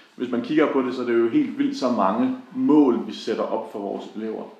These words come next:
Og det er spørgsmålet, om det giver værdi at sætte alle de mål op. Eller om det bliver for meget. Altså, Liv, kan du, altså, kan man rumme alle de mål på én gang? Kan man, kan man, kan man sidde som elev og så kigge på dem og så tænke, "Jamen, det her, det når vi nok i løbet af de her par år, vi har geografi"?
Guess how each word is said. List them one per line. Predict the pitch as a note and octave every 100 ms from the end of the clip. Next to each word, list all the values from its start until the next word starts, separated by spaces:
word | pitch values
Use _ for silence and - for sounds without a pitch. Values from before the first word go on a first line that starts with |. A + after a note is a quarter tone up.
| _ _ _ -
Og |
det | A#2
er | A#2
spørgsmålet, | A#2 B2 - C#3 A#2+
om | G#2+ G#2+
det | G#2
giver | A#2
værdi | A2 - G3 G#3 - - _ _ _ -
at | A#2
sætte | A2+ G2+
alle | G2
de | G2+
mål | G2 F#2
op. | F2+ F#2 - _ _ _ -
Eller | C3
om | A#2+ A#2+
det | B2+
bliver | C3+ B2+
for | A#2
meget. | G#2 A2+ C#3
Altså, | A2+ A#2+ A2 - - _ _
Liv, | B2+ A2 B2 C#3+ -
kan | C#3
du, | A#2+ - _ -
altså, | C3 A2+ - -
kan | C3+
man | C3+
rumme | B2 D3+ -
alle | C3 E3
de | F3
mål | D#3+ D#3 C#3
på |
én | D3+ E3+
gang? | - E3 -
Kan | C#3
man, | C3+ -
kan | C#3
man, | C3+ C3 C3 - - _
kan | C#3
man | C#3
sidde | C3+ F3+
som | F3+ D3
elev | C#3+ E3
og | C#3
så | C3
kigge | D#3 E3+ -
på | D3+
dem | D3
og | C#3
så | C3+ C3+
tænke, | C3 B2+ - _ -
"Jamen, | F#2+
det | C#3
her, | E3+
det | E3 E3
når | E3 B2+
vi |
nok | B2+ C#3+ D3
i |
løbet | C#3 B2+ B2
af |
de | A2
her | C3 B2+
par | A2+
år, | A#2+ C3
vi | A#2
har | G#2+
geografi"? | A2 G2 - D3 C#3